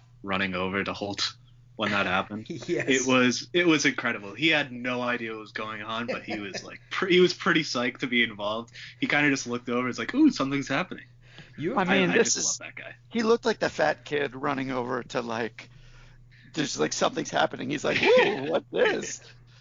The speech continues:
Speaker 2: Our
Speaker 3: I didn't
Speaker 2: Devers
Speaker 3: notice
Speaker 2: is
Speaker 3: till
Speaker 2: scrappy,
Speaker 3: you
Speaker 2: though.
Speaker 3: posted it. Yeah, it was great. It was
Speaker 2: Uh,
Speaker 3: awesome.
Speaker 2: <laughs> do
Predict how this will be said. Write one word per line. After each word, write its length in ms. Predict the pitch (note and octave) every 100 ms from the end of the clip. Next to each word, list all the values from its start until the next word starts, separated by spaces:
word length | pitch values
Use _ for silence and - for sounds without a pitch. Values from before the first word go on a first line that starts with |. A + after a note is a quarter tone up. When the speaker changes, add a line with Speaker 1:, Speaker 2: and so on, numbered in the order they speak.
| - -
Speaker 2:
Our 100 | F3+
Speaker 3:
I 20 |
didn't 220 | A#3 A#3+
Speaker 2:
Devers 100 | A3+ A3
Speaker 3:
notice 140 | F3
Speaker 2:
is 100 | D3
Speaker 3:
till 140 | A#2+ F#3
Speaker 2:
scrappy, 320 | B2 A#2+ A2+
Speaker 3:
you 60 | -
Speaker 2:
though. 160 | F3+
Speaker 3:
posted 280 | F#3 - C3+
it. 100 | A#2+ - _ -
Yeah, 300 | D3 C3 C3
it 40 | C3+
was 180 | C3+
great. 320 | - B2+ - - - - - - - -
It 60 |
was 140 | C3 B2+
Speaker 2:
Uh, 40 | B2
Speaker 3:
awesome. 240 | - - - - - -
Speaker 2:
<laughs> 380 | - - -
do 60 | -